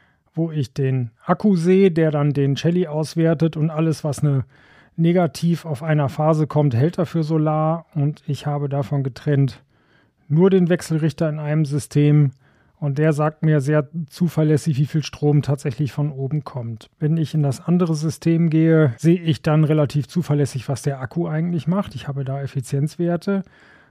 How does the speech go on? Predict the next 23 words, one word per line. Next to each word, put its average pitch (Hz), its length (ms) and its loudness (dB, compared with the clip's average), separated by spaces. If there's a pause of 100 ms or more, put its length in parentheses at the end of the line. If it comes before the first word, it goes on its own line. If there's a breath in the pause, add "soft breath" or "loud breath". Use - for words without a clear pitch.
(120 soft breath)
aber 151 520 0 (180)
die 131 180 0
Summen, 175 420 6
die 180 120 0
der 180 200 2
so 180 120 -4
ausgibt, 160 640 -4 (640)
die 143 140 0
sind 135 320 2 (120)
ziemlicher 147 520 0
Quatsch, - 420 -8
da 151 80 -2
kann 139 220 -4
ich 123 160 -2
wenig 131 320 -2
mit 139 160 -6
anfangen. 113 720 -10 (160)
Zum 156 200 -6
Beispiel 143 380 -4
hier 151 200 2
in 147 120 -2
der 139 100 -2
Gesamtsicht 139 880 -2